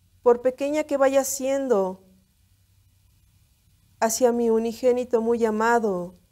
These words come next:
y hacia mi Padre eterno en las alturas, de poco a poco irá acrecentándose y os dará frutos, mis pequeños muy amados,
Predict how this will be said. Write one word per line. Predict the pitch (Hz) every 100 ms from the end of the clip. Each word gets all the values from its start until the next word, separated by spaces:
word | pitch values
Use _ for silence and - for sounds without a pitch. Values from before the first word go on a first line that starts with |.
| _ _ _ _ _ _ _ _ _ _ _ _ _ -
y | 214
hacia | 214 233
mi | 226
Padre | 226 220 226 220
eterno | 220 226 226 220
en | 202
las | 190 202
alturas, | 190 190 220 233 214 175 185 - - _ _ _ _ _ _ _ _ _ _ _ _ _ _ _ _ _ _ _ _
de | 208
poco | 208 233 240
a | 240
poco | 247 254 247 226
irá | 226 233 233
acrecentándose | 220 220 208 233 214 208 220 233 233 208 208 190 185 _ _ _ _
y | 214 220
os | 214
dará | 220 226 240 254
frutos, | 254 254 254 277 269 214 208
mis | 208
pequeños | - 214 220 208 208 202
muy | 208 202
amados, | 196 202 220 208 185 185 190 -